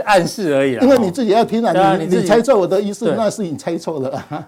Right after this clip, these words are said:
Speaker 1: 好，那至于这一次护盘的成功与否跟细节哦，待会杜大师在加强定的部分呢，
Speaker 2: 哎。
Speaker 1: 会再跟大家做一个
Speaker 2: 哎。
Speaker 1: 历史比对跟分析啊。
Speaker 2: 对，对，对。
Speaker 1: 那报纸有整理说，每一次都会买这十档股票，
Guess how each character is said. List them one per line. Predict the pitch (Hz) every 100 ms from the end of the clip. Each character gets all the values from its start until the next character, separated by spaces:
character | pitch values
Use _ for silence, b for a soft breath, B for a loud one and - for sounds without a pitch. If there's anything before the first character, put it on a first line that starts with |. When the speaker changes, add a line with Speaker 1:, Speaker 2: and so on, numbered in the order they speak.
| -
Speaker 1:
好， | 104 107
那 | 185
至 | -
于 | 233
这 | 202 247
一 |
次 | - 247
护 | - 240
盘 | 156 147 147
的 | 151 147 143 135
成 | 127 165 160
功 | 190 185
与 |
否 | 151 123
跟 | 165
细 | 170 - 214
节 | 135 113
哦， | 107 95
待 | - 165
会 | 147 117 -
杜 | 196
大 | 175 156
师 |
在 | 151 151
加 | - 185
强 | 185 139
定 | 151
的 | 135
部 | 135
分 | 131 123
呢， | 117
Speaker 2:
哎。 |
Speaker 1:
会 | 160
再 | 165
跟 | 147 160
大 | 151
家 | 147
做 | 156 139
一 |
个 | 135 120 107
Speaker 2:
哎。 | 151 131 -
Speaker 1:
历 | 220 156
史 | 147
比 | 143 117
对 | 165 151
跟 | 147
分 | 139 135
析 | 127 151
啊。 |
Speaker 2:
对， | 143
对， | 131 143 127
对。 | 156 135 120
Speaker 1:
那 | 240
报 | 349 254
纸 | 190
有 | 170
整 | 214
理 | 262 185
说， | 233 240 - _ -
每 | 170 147 175
一 |
次 | 214 330 220
都 | 247
会 | 247
买 | 220 147
这 | 139 226
十 | - 165
档 | 156 156
股 | 127 107
票， | 151 104